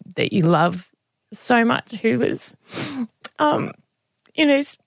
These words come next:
six-foot-four giant in stature, strong, but also incredibly beautiful and gentle, but this big, strong man just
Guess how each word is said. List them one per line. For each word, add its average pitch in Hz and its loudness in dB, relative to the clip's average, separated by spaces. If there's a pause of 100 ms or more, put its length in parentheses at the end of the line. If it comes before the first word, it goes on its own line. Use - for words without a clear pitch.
six-foot-four - 0 (160)
giant 240 0
in 247 0
stature, - 0
strong, 240 2 (760)
but 254 4
also 254 4
incredibly 240 2
beautiful 247 4
and 208 4
gentle, 226 4
but - 0
this - -2
big, 233 0
strong 247 4
man 240 2
just 233 -2